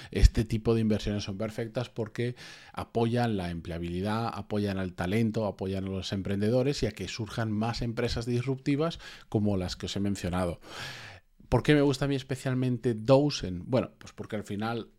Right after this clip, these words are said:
eh, desde mi experiencia, simplifica mucho el proceso de invertir en una startup, algo que ya os he dicho y, mira, hoy justo voy a poner un ejemplo más adelante en el episodio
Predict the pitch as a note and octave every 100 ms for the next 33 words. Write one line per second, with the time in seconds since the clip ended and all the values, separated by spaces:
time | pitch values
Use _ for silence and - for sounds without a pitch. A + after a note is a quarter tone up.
0 | - G2+ F2+ F2+ G2+ G2 F#2 - G2+ G#2+
1 | A2+ - A2 G2+ A2+ A2+ A#2+ - A2 A2
2 | G#2+ A2+ G#2+ A#2+ A2+ G#2 F#2+ - G#2+ A2
3 | G#2 F#2+ A2+ G2+ - F2+ G#2 G#2+ A2 A2
4 | G2+ F#2+ G#2+ A#2 A2+ B2+ C3+ - F#2+ E2+
5 | D#2 - - B2 A#2+ B2+ B2+ C3+ D#3 C#3
6 | B2+ B2 A#2 G#2+ A#2 A#2 B2 A2+ G#2+ G#2
7 | G#2 G#2+ G2+ G2 F#2 G2 G#2 A2